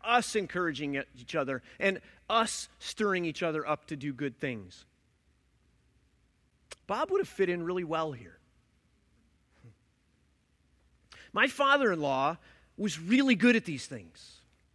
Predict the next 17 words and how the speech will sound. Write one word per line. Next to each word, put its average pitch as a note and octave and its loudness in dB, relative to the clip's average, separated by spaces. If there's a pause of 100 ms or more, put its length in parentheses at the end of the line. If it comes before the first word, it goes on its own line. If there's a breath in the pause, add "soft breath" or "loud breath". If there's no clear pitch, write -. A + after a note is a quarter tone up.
(2500)
If - -10
you B3 4
hadn't B3+ 4
seen G#3+ 0
him C4 0
for C#4 -2
a C#4 6
while C4+ 2
and, D#3+ -4 (380 loud breath)
and C3 -8
you F#3 -2
were G#3+ 4
his G#3 -2
friend, A#3 0 (100)
he D4+ 2
pursued C4+ 0
you. C#3+ -4